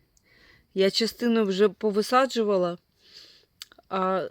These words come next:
щось ще тут трішки є. Петунія, це п-, перша хвиля, ко-, є-, коли я повисаджувала, перша пікіровка. А там ще залишилось.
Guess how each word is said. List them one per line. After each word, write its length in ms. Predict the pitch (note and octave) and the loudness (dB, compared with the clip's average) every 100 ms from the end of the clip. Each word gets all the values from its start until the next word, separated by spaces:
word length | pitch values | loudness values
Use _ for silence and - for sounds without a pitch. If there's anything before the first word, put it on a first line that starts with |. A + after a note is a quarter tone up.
| _ | _
щось 600 | - - A3+ A#3+ A#3+ - - | -12 -4 2 2 0 -8 -8
ще 320 | A3 - G#3+ | -6 -4 -4
тут 380 | - F#3+ - - _ _ _ _ _ _ _ - | -4 -8 -10 -16 _ _ _ _ _ _ _ -8
трішки 440 | G3+ G3+ - G3+ | -4 -4 -6 -8
є. 320 | E3 D3 C#3 D3+ _ _ _ - - - _ _ - | -6 -8 -10 -14 _ _ _ -20 -20 -20 _ _ 2
Петунія, 640 | A#3+ - C4 A#3+ A3 F#3+ F3 | 2 4 2 4 2 0 -2
це 200 | - G3 | -2 -4
п-, 220 | - F#3 - | -6 -12 4
перша 580 | A#3+ A#3 - A#3 G#3+ G#3 | 6 6 4 2 2 -2
хвиля, 500 | - A3 B3 A3+ G3+ | -4 2 4 4 2
ко-, 340 | - - F3+ | 0 -6 -2
є-, 460 | F#3+ F#3+ F#3 F3 D#3+ - | 0 0 0 -2 -8 -10
коли 300 | G3 G3 G3 | -4 -2 0
я 160 | F#3+ | 0
повисаджувала, 880 | E3 F3+ F3+ - G#3+ G#3 G3 F3+ F3 | -2 -6 -8 -4 -2 -2 -2 -2 -2
перша 360 | - G3+ - G3+ | -4 -6 -6 -8
пікіровка. 720 | - - G#3 F3+ D#3+ - F3 _ _ _ _ _ - _ _ _ _ G3 | -8 -4 -2 -2 -6 -12 -20 _ _ _ _ _ -20 _ _ _ _ -14
А 100 | F#3 | -8
там 280 | - G#3+ A3+ | -2 -2 0
ще 220 | - G#3+ | -2 -2
залишилось. 960 | F#3+ G#3 G3+ F#3 - E3+ E3 E3+ - | -2 -2 -2 -2 -4 -6 -14 -16 -20